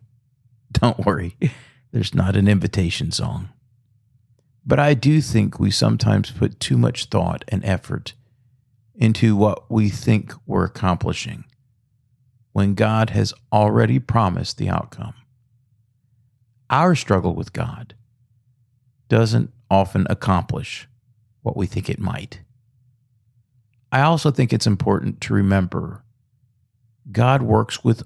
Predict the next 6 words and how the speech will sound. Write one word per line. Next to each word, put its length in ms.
all 260
of 120
us, 400
even 580
when 500
we 160